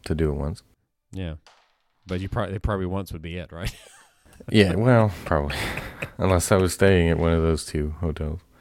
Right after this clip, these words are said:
Speaker 2: Yeah.
Speaker 1: All right, well, the last update I wanted to mention today is Walt Disney World Railroad is getting a lot of work as well, probably because of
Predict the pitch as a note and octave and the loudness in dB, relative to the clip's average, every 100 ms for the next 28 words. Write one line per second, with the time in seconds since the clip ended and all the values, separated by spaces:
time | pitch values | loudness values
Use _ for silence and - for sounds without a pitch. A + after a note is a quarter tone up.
0 | - - D2 D2 D#2 - - - _ _ | -20 -20 -16 -16 -18 -20 -20 -20 _ _
1 | _ _ _ B2 G#2 F2+ A2 A2 A2 A#2 | _ _ _ 0 2 4 6 6 8 8
2 | B2+ C3 - - - - G2+ G2+ G2+ F#2+ | 8 6 2 -4 -8 2 6 6 6 6
3 | F#2 F2+ F2 F2 E2+ - F2+ E2+ E2+ E2 | 6 4 2 2 0 -2 -2 2 2 2
4 | D#2+ E2+ D#2+ E2+ D#2+ D#2 D2+ - A2 G2 | 2 0 -2 -4 -4 -6 -8 4 6 8
5 | C2+ C#2 E2+ F2 F2+ E2+ F2 F2 F2 F2+ | 6 0 -2 0 0 0 0 -4 0 0
6 | F2 F2+ F2+ F2 D#2+ E2 B2+ B2 D#2+ D2+ | 2 2 4 2 2 2 2 4 4 2
7 | D2+ - D#2 D2+ D2+ D2 D2 D2 D2 D2 | 0 0 -2 -2 -4 -4 -4 -4 -4 -6
8 | C#2+ D#2 D2+ D#2 F2 D2+ E2 B2 _ _ | -6 -6 -6 -2 0 2 0 -4 _ _
9 | - G2+ G2+ F#2 E2+ E2+ - E2+ E2+ E2 | 4 6 6 4 4 0 0 0 2 0
10 | D#2 - | 0 -6